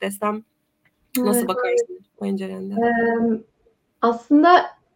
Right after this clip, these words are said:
Speaker 2: bundan belki de birkaç zaman önce, işte, birkaç sene önce sorsan fit olmayı, benim de zihnimde ilk canlanan şey böyle imgesel olarak belki de, eee, fiziksel anlamda fit olmak. Biraz daha onu duymaya alışmışız ya,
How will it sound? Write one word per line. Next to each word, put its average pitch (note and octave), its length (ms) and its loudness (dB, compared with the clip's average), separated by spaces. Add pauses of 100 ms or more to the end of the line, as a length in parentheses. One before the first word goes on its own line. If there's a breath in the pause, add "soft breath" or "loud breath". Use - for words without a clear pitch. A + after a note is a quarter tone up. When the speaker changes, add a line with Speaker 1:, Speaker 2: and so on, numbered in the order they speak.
(920)
Speaker 2:
bundan B3+ 420 8
belki B3 260 10
de A#3 120 4
birkaç A#3+ 320 4
zaman A3 360 8
önce, E3 460 0
işte, - 220 -18
birkaç A3 280 -4
sene G#3 260 -4
önce G3 240 0
sorsan F#3+ 580 0
fit A3+ 220 -4
olmayı, G3+ 400 2
benim A#3 240 6
de A3 60 2
zihnimde G#3+ 480 2
ilk A3+ 320 -2
canlanan G3 640 0
şey E3+ 420 -2
böyle E3+ 500 -2
imgesel G3+ 520 -2
olarak F#3 440 -4
belki F#3 360 -4
de, B3 200 0 (420 loud breath)
eee, F#3+ 280 0
fiziksel A3 600 0
anlamda G3+ 340 4
fit A3 260 -8
olmak. F3+ 360 0
Biraz G#3+ 300 6
daha G#3+ 180 4
onu A3 260 2
duymaya G#3 400 0
alışmışız G3+ 680 -4
ya, E3 280 0